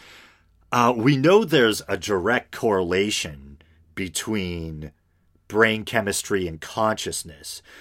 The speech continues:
We know that if you ingest anything from caffeine to L S D, you can significantly alter your state of mind. And just the mere fact that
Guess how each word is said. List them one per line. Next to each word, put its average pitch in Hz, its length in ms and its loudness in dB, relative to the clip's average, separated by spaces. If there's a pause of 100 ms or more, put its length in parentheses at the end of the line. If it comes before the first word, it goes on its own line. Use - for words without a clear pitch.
(460)
We 127 140 2
know 135 320 8
that 117 500 4 (220)
if - 180 -8
you 147 100 6
ingest 123 640 2 (220)
anything 135 540 0
from 95 460 -4 (380)
caffeine 143 840 0
to 101 420 -2
L 120 200 2
S - 160 -2
D, 87 560 0 (460)
you 107 260 -4
can 113 260 -4
significantly 107 1000 0
alter 107 680 -2 (360)
your 101 460 -2
state 110 380 2
of 98 140 -2
mind. 147 580 -4 (480)
And 131 200 0
just 196 300 4
the 139 80 4
mere 127 280 6
fact 117 480 -2
that 92 420 2